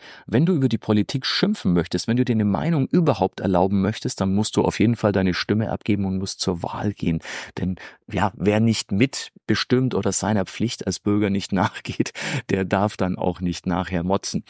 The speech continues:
War für mich tatsächlich immer der Grund, warum ich zum Wählen gegangen bin. Mittlerweile auch, weil ich einfach denke, dass es durchaus wichtig ist, auch wenn's nur <clears throat> ein kleines Quäntchen ist, aber wenn jeder sagt, "Meine Stimme wäre nicht wichtig",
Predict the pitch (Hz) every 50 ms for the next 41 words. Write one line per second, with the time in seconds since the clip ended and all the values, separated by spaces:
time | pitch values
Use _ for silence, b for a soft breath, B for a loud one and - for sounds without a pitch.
0 | B B B B B B B 117 107 123 - 143 131 135 156 - - 131 117 -
1 | 131 127 131 123 127 120 110 107 110 101 117 131 120 117 113 107 113 120 110 -
2 | - 113 98 98 113 117 107 - - - - - 52 82 85 - 87 117 131 B
3 | B B B B B B _ - 107 107 113 - 104 90 87 - - 104 117 120
4 | 117 - - 98 107 104 - - - 85 90 90 - - - 92 - - - -
5 | - 76 85 87 - 92 85 - _ _ _ _ _ - - - - - - -
6 | - _ _ _ _ _ _ _ _ _ - 156 - 180 175 - 123 104 - 78
7 | 80 - - - - - - - - 87 90 - - - - - - 123 123 127
8 | 113 117 127 - 120 113 110 B B B B B B B B B B _ _ _
9 | _ 254 196 220 - - 170 175 147 - - - _ _ _ _ _ _ _ _
10 | - 87 - - 92 90 120 117 104 - - - - - 98 151 165 - - -
11 | 113 107 110 - 147 151 - - - 104 123 131 127 131 120 127 131 135 135 135
12 | - - 117 131 143 156 143 - 123 - - 123 117 117 110 - - - 107 107
13 | 101 82 92 92 117 120 110 - - 101 117 - - - 101 98 -